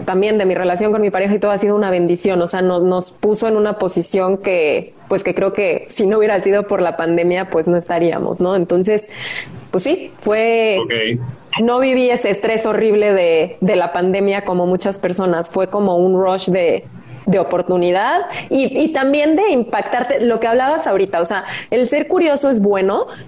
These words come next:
Speaker 1: pero muchas veces no lo hacemos por miedo, porque creemos que no vamos a poder. Sin embargo, cuando la vida te pone en una posición en la que dices, "O lo haces o
Speaker 2: Ajá.
Speaker 1: te mueres de hambre", pues lo tienes que hacer y los resultados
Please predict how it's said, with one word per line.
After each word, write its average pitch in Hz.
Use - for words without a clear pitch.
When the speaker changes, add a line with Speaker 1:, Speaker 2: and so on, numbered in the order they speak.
Speaker 1:
pero 262
muchas 330
veces 349
no 311
lo 311
hacemos 294
por 214
miedo, 226
porque 196
creemos 233
que 214
no 196
vamos 208
a 175
poder. 196
Sin 226
embargo, 262
cuando 208
la 202
vida 240
te 190
pone 220
en 220
una 180
posición 202
en 202
la 170
que 175
dices, 190
"O 175
lo 180
haces 311
o 165
Speaker 2:
Ajá. 117
Speaker 1:
te 190
mueres 254
de 220
hambre", 196
pues 208
lo 196
tienes 226
que 196
hacer 208
y 226
los 208
resultados 220